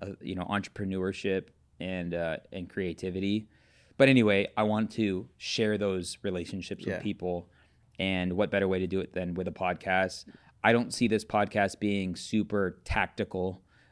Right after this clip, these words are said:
Speaker 1: Uh, I'll be posting a few videos on my personal YouTube channel that are more tactics. I'll still be posting tech gear reviews and things like that on Think Media,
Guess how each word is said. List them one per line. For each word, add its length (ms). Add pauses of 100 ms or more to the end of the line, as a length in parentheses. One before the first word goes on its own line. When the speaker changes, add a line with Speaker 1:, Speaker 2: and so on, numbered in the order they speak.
(100)
Speaker 1:
Uh, 220
I'll 140
be 140
posting 420
a 60
few 240
videos 360
on 100
my 140
personal 400
YouTube 300
channel 240
that 140
are 60
more 260
tactics. 840 (380)
I'll 80
still 220
be 120
posting 400
tech 260
gear 200
reviews 400
and 100
things 160
like 120
that 140
on 120
Think 260
Media, 540